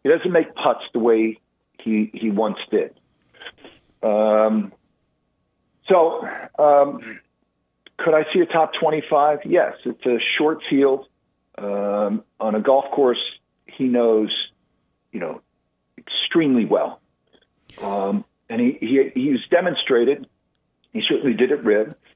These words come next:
that he can hit shots of the highest quality. But seventy-two holes, and it, you know, where he doesn't putt like he once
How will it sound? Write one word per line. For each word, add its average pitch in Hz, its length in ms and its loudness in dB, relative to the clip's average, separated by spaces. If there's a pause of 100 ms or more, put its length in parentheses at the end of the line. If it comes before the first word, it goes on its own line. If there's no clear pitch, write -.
(440)
that 135 140 0
he 160 120 0
can 185 260 0
hit 156 340 -2 (920)
shots - 480 -2 (340)
of 117 100 -2
the 123 80 0
highest 170 340 0
quality. 151 520 2 (880)
But 120 140 -2 (100)
seventy-two 143 460 0
holes, 139 320 2 (1900)
and - 160 -2
it, 110 180 -4
you - 340 -8
know, 104 60 -4 (280)
where 123 200 0
he 127 100 -6
doesn't 135 440 0 (140)
putt - 260 -2
like 123 160 0
he 151 120 -2
once 127 240 0